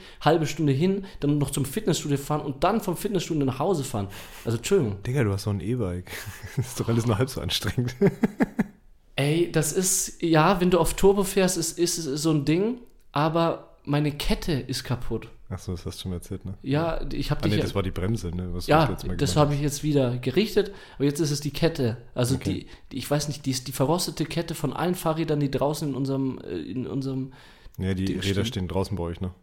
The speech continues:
Speaker 1: Ja, ja.
Speaker 2: Mhm.
Speaker 1: Warum
Speaker 2: Mhm.
Speaker 1: rosten Ketten, weißt du das? Also
Speaker 2: Dann hast du sie nicht richtig eingefettet, Bruder.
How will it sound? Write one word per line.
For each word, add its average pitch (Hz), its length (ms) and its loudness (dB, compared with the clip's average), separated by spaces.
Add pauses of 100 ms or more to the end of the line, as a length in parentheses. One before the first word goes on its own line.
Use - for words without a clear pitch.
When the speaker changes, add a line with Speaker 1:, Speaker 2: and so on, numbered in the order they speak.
Speaker 1:
Ja, 139 320 0
ja. 151 200 4
Speaker 2:
Mhm. 87 260 -2
Speaker 1:
Warum 160 340 2 (120)
Speaker 2:
Mhm. - 60 -16
Speaker 1:
rosten 147 360 -2
Ketten, 151 340 -4
weißt 135 220 -4
du 190 60 -12
das? 190 300 -8 (240)
Also - 220 0
Speaker 2:
Dann - 100 0
hast 92 180 -4
du 90 40 -6
sie 92 80 -2
nicht 101 160 -2
richtig 113 240 2
eingefettet, 98 460 0
Bruder. 90 280 -4